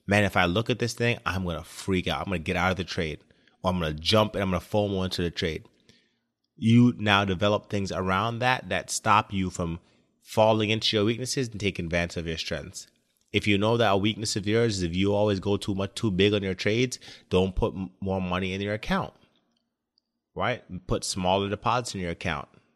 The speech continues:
If it gets too big, take money out and put it somewhere else. So you only see a small amount to trade with.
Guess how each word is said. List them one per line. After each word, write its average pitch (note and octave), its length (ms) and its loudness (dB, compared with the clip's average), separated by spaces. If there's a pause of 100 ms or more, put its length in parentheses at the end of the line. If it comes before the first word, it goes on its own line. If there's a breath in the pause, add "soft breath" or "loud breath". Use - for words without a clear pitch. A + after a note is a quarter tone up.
If E2+ 160 -8
it F#2 140 -2
gets G2+ 240 0
too - 160 -6
big, A2+ 300 0
take F#2 260 -4
money F#2+ 240 -4
out G#2 240 0
and E2 100 -14
put F2+ 140 -4
it E2+ 60 -10
somewhere F#2+ 280 -4
else. - 340 -8 (280 soft breath)
So - 140 2
you F2+ 120 6
only F#2+ 240 0
see F#2 140 -4
a F2+ 60 -2
small F2+ 260 -4
amount F2+ 240 -4
to F#2 60 -14
trade A#2 260 -2
with. B1+ 160 -8